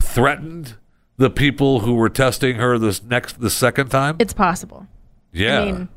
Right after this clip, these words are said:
Speaker 2: track records indicate
Speaker 1: Yeah.
Speaker 2: that she is a feisty
Speaker 1: You're gonna make
Speaker 2: nine-year-old.
Speaker 1: me a nine-year-old, or I'm gonna ram this table right up your rear end.
Speaker 2: And apparently somewhere it said that she was just over three and a half feet tall.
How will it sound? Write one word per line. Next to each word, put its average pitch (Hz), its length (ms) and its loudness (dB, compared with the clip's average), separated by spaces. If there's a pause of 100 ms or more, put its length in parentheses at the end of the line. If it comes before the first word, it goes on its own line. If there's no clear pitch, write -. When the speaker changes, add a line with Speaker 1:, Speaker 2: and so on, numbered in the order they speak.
Speaker 2:
track 233 260 0
records 196 460 0
indicate 190 540 -2
Speaker 1:
Yeah. 95 560 2
Speaker 2:
that 190 160 -2
she 208 280 -6
is 190 120 -4
a 196 60 -6
feisty 190 520 -2
Speaker 1:
You're 120 240 2
gonna 120 120 2
make 113 120 2
Speaker 2:
nine-year-old. 107 60 0
Speaker 1:
me 107 80 2
a 98 60 0
nine-year-old, 98 560 4
or 90 100 4
I'm 87 120 0
gonna 92 220 0
ram 92 360 0
this 85 140 -4
table 104 460 -2
right 87 160 2
up 87 160 -2
your 80 120 6
rear 92 420 2
end. 90 340 -8 (1000)
Speaker 2:
And 302 100 2
apparently 320 540 0
somewhere 277 380 -2
it - 140 0
said 247 220 -2
that 185 140 -4
she - 160 -8
was 220 200 0
just - 320 -6
over 208 760 0 (840)
three 214 280 2
and 214 80 -2
a 208 60 -2
half 202 280 0 (260)
feet 285 200 -10 (140)
tall. 277 460 -4